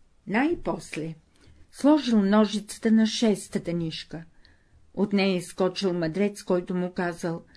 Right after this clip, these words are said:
„Моля те, не дей ме ряза, аз пиша една ценна книга. Събрал съм материал от хиляди години. Искам да оставя тази книга за бъдещото поколение.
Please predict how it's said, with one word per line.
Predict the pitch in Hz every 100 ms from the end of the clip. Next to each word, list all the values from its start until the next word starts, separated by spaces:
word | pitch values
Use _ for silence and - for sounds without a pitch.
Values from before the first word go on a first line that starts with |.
| - - _
„Моля | 175 190 240 269
те, | 240 196
не | 180 170
дей | 185 208
ме | 240 269
ряза, | 277 220 165 180 160 - - _ -
аз | - 262 -
пиша | 254 226 233
една | 202 208 196 -
ценна | - 220 269 277 277
книга. | 269 220 208 190 190 - - - _ _
Събрал | - 269 240 262 254
съм | - 226
материал | 202 202 196 196 202 190
от | - 175
хиляди | - - 233 233 196
години. | 180 160 170 170 165 - _ - - - - _ _
Искам | 220 214 214 202
да | 196
оставя | 180 - 196 185 180
тази | 190 185 190
книга | - 190 185 175
за | 170 165
бъдещото | 147 220 247 247 - 226 214 202
поколение. | - 165 165 165 165 165 165 170 175